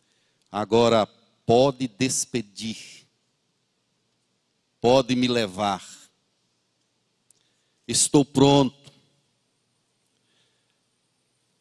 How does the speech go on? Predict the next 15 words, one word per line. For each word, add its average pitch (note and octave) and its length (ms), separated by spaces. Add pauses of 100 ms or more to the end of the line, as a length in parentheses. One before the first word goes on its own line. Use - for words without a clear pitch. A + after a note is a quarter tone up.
(120)
Será B2 340
se C3 80
estaria B2+ 380
faltando C3 580
alguma A#2 300
coisa A#2+ 420
na A2 140
sua A#2+ 260
vida G2 580 (640)
para G#2+ 140
você G#2+ 380
dizer A#2 640
essa, G2+ 460 (560)
essa G2 300
frase? A2+ 600